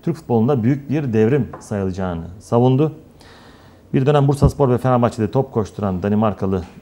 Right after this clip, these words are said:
ünlü futbolcu Frank Pingel, formasını giydiği iki takımın şampiyonluk mücadelesi vermesinden gurur duyduğunu söyledi. Özellikle doksan üç doksan dört sezonunda Bursaspor'da attığı gollerle ve güçlü fiziğiyle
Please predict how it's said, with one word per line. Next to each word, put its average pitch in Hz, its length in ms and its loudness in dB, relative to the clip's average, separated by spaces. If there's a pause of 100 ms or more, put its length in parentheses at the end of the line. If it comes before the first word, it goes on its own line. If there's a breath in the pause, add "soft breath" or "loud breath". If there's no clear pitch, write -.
ünlü 113 180 0
futbolcu 92 400 -6
Frank 101 400 -4
Pingel, 135 400 -2 (560 loud breath)
formasını 123 420 0
giydiği 107 240 -2
iki 110 100 -10
takımın 107 240 -4
şampiyonluk 113 420 -4
mücadelesi 95 460 -4
vermesinden 104 560 -4
gurur 127 220 2
duyduğunu 87 320 -2 (180)
söyledi. 95 360 -6
Özellikle 127 480 -4
doksan 127 240 -2
üç 135 120 -6
doksan 113 280 -2
dört 117 120 -2
sezonunda 107 480 -2
Bursaspor'da 107 520 -2
attığı 110 260 -4
gollerle 110 420 2
ve 107 60 -2
güçlü 101 280 -6
fiziğiyle 107 480 -2